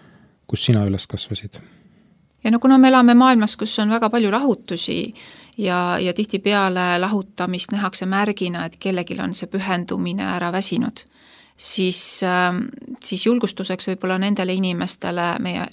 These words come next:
Speaker 2: meie Alaniga mõlemad tuleme ka lahutatud peredest, et,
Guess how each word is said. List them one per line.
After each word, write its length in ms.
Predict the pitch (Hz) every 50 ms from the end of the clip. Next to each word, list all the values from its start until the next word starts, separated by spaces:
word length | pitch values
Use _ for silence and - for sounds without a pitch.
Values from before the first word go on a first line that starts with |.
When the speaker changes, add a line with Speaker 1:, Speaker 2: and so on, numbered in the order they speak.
| - - -
Speaker 2:
meie 260 | 202 190 185 185 185
Alaniga 400 | 185 190 185 180 180 175 - 190
mõlemad 360 | 202 226 240 190 175 175 175
tuleme 280 | - 196 180 180 185 -
ka 80 | 208 220
lahutatud 520 | 247 254 233 202 - 202 - 180 185 -
peredest, 540 | - 196 196 190 180 - - - - - -
et, 160 | - _ _